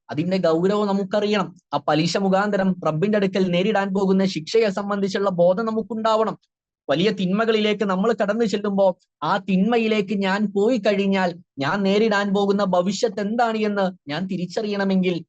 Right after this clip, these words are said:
ആ റബ്ബിന്റെ അടുക്കൽ അതിന് അല്ലാഹു സുബ്ഹാനഹു വ തആല നൽകുന്ന ശിക്ഷയെ സംബന്ധിച്ചുള്ള ബോധം എനിക്കുണ്ടാവണം. അങ്ങനെ അള്ളാഹുവിനെയും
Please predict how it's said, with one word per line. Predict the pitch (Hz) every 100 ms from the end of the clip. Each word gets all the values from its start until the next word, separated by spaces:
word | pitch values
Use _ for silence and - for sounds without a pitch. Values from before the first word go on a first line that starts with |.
| _ -
ആ | 160
റബ്ബിന്റെ | 180 151 208 214
അടുക്കൽ | 202 190 202 190 185 -
അതിന് | 131 147 208
അല്ലാഹു | 208 175 170 202 202
സുബ്ഹാനഹു | 190 180 175 214 202 196
വ | 196
തആല | 190 196 202
നൽകുന്ന | 196 190 196 202 196
ശിക്ഷയെ | 190 - 240 220
സംബന്ധിച്ചുള്ള | 196 196 202 196 196 196
ബോധം | 180 190 226
എനിക്കുണ്ടാവണം. | 220 214 233 226 233 226 190 _ _ _ _ _ _ -
അങ്ങനെ | 147 190 208 196 175 - _ 123
അള്ളാഹുവിനെയും | 147 196 208 196 202 190 190 185 180 170